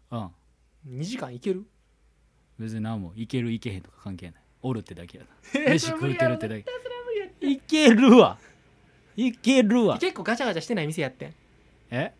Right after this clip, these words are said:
Speaker 2: ガチャガチャしてない店やってん。
Speaker 1: あ、その場所が？
Speaker 2: うん。
Speaker 1: そんなとこ行かんしね。まん丸とかよ、行くん。
Speaker 2: いやいや、でもそれ、
Speaker 1: 行ったとしても。
Speaker 2: なんかさ、ちょっとこう、
Speaker 1: 大衆よ、大衆。
Speaker 2: いや、大衆でもなんかあるやん、こう。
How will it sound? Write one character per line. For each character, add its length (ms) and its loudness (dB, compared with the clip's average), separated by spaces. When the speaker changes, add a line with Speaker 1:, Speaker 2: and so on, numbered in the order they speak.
Speaker 2:
ガ 100 0
チ 80 -2
ャ 40 0
ガ 60 -2
チ 60 -8
ャ 40 -10
し 60 -6
て 60 -2
な 60 -4
い 20 -4
店 200 -4
や 20 -8
っ 20 -8
て 40 -8
ん。 20 -4
Speaker 1:
あ、 80 -10
そ 40 -20
の 60 -10
場 0 -
所 0 -
が？ 0 -
Speaker 2:
う 100 -8
ん。 120 -16
Speaker 1:
そ 180 -10
ん 40 -2
な 100 0
と 60 -4
こ 80 -6
行 100 -8
か 140 -6
ん 60 -6
し 120 -14
ね。 140 -20
ま 200 0
ん 80 2
丸 180 0
と 80 -10
か 100 -14
よ、 100 -16
行 100 -14
く 100 -16
ん。 20 -16
Speaker 2:
い 40 -20
や 180 0
い 80 -2
や、 60 -4
で 80 -4
も 60 -2
そ 80 -4
れ、 80 2
Speaker 1:
行 40 -4
っ 20 -6
た 0 -
と 20 -8
し 40 -12
て 80 -10
も。 120 -14
Speaker 2:
な 120 -4
ん 20 -6
か 80 -6
さ、 160 -6
ち 160 -12
ょ 40 -6
っ 80 -12
と 100 -8
こ 120 -12
う、 40 -6
Speaker 1:
大 140 0
衆 200 -6
よ、 140 -6
大 160 -12
衆。 120 -10
Speaker 2:
い 40 -4
や、 80 -4
大 240 -4
衆 120 -10
で 80 -6
も 180 -8
な 60 -8
ん 60 -14
か 100 -12
あ 60 -12
る 80 -12
や 120 -10
ん、 80 -12
こ 240 -12
う。 100 -16